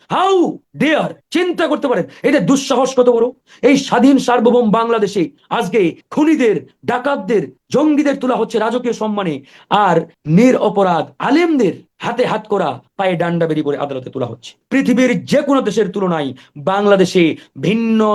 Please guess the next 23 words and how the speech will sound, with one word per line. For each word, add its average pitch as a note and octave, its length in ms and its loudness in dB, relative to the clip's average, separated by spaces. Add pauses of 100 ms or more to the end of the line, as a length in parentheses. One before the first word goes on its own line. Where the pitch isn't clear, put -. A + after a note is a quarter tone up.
(140)
ধর্মাবলম্বী F#3+ 560 0
ভাইরা E3+ 260 -2 (340)
সবচাইতে G#3 520 -2 (120)
নিরাপদ F#3+ 360 0 (160)
এবং F3 100 0 (140)
সবচাইতে F3 420 -4
আরামে C#3 260 -4
আছে। - 160 -14 (480)
আজকে A3+ 200 2 (180)
এই E4 100 6 (120)
ঘটনা E3 280 2 (400)
যদি - 140 6 (260)
ভারতে D4+ 280 2 (100)
ঘটতো, E3 240 0 (280)
just C#4+ 180 2 (340)
simply D4+ 380 6
আম-, G#3 160 0
আপনাকে F3+ 260 2
জিজ্ঞেস C3+ 220 -2 (100)
করি B2 160 -2 (400)
যে G#3+ 60 4 (140)
ভারতে C#4 320 4 (540)
মুসলমানেরা B3+ 640 6